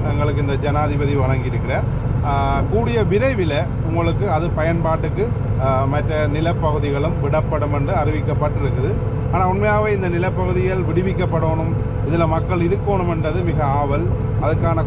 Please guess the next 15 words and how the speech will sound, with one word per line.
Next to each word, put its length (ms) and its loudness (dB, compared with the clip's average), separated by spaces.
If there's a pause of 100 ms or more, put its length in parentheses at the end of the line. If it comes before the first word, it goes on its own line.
கூடிய 240 2
விரைவில் 480 2 (200)
இந்த 160 -2
அரசாங்கம், 600 0 (160)
இந்த 140 0
அரசியல்வாதிகள் 840 0 (360)
எங்களுக்கு 300 0
ஒரு 160 0 (400)
நியாயத்தை 640 0
இந்த 540 0
ம-, 200 -2 (400)
அதி 220 0
விரைவில் 420 0
பெற்றுத்தர 440 0
வேணும். 300 0